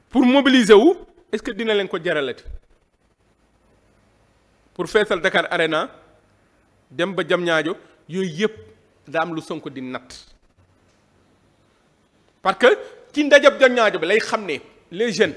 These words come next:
kontaan nañ ci juróom benn weer yi wala liñ doon xaar gisuñu ko.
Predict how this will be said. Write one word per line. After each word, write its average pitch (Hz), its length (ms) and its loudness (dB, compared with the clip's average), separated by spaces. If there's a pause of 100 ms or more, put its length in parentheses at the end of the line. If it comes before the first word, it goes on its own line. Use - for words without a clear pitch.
(1600)
kontaan 220 360 0
nañ 202 320 -4
ci 233 280 -6 (300)
juróom 185 220 0
benn 175 180 -2
weer 170 240 0
yi 226 80 -6
wala 175 240 -2
liñ 175 180 -4
doon 180 140 -6
xaar 156 200 -8 (100)
gisuñu 147 320 -12
ko. - 160 -16